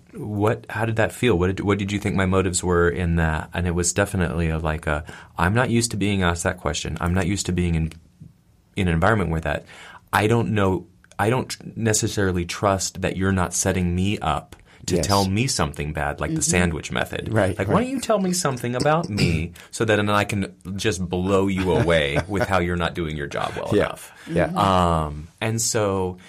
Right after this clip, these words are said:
Speaker 1: it, it is a question that it not only requires the person to care, the person to,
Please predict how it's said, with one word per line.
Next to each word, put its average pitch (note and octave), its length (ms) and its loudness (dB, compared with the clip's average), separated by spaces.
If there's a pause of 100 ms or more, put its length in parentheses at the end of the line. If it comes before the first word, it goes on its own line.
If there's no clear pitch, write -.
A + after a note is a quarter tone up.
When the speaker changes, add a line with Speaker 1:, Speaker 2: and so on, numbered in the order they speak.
(320)
Speaker 1:
it, G#2+ 260 0 (300)
it A#2+ 140 2
is D3 180 2
a D3 60 0
question F2+ 920 -4 (300)
that G2 160 0
it - 80 0
not C#3 220 2
only D3 260 0
requires F2 1040 0 (220)
the E2+ 100 -4
person G2+ 560 2
to E2 140 -6
care, E2 560 -6 (140)
the F#2 100 0
person F2+ 560 2
to, - 200 -6